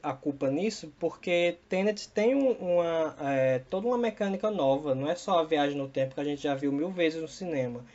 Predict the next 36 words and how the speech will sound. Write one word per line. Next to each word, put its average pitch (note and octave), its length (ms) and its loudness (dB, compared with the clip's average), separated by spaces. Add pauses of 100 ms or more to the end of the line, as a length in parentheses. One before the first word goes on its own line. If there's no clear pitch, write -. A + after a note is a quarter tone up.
(340)
É, C#3+ 420 2
é F#3 60 4
uma A3+ 180 4
técnica F3+ 480 2
nova D3 460 0
que C#3+ 300 -2 (160)
possui D#3+ 340 0
as E3 160 0
próprias F#3 380 4
regras D#3 680 0 (380)
que E3+ 680 -6
a E3 120 0
gente F#3 200 -4
não, G3+ 120 0
não G3+ 180 0
tinha B3 220 2
visto A3+ 280 -4
ainda. F3 460 -2 (560)
Então D#3+ 460 2
é, E3 240 6
é, D#3+ 380 2
é - 20 -2
difícil A#3+ 420 0
a A3 40 2
gente F#3+ 280 0
acompanhar D#3+ 880 2
da D3 160 -4
primeira D3+ 240 0
vez D3+ 160 0
que E3+ 80 -2
a D#3 40 0
gente D#3 180 -2
assiste. F3 600 -4 (680)
Tanto D#3+ 240 -2
que G3 100 -2
eu, F3 100 0